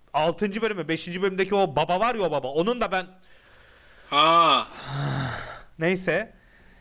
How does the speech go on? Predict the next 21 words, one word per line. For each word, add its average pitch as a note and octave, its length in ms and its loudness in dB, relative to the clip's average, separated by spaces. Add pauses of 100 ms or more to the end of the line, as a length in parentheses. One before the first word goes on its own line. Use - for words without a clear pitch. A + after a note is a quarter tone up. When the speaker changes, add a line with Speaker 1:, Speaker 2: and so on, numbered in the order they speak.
(500)
Speaker 1:
Ee, D#3 600 4
ben A3+ 240 -2
burada G#3+ 420 0
dördüncü F3+ 420 0
olarak F#3 280 2
Envy'yi E3 320 -4
seçmek C3 340 -6
istiyorum B2 340 -8
arkadaşlar. A#2+ 680 -4
Çünkü D#3+ 400 -8 (920)
gerçekten C#3+ 300 0
sinirlendim. A#2+ 480 -10 (2500)
Speaker 2:
Abi G#2+ 240 -14
Envy, B2+ 640 -8
hmm, D#4+ 440 -8
ben F#3+ 160 -4
mesela F#3+ 400 -2 (1800)
popüler G3+ 520 2 (280)
düşüncenin G3 600 0
aksine F#3 460 0
ben E3 220 -2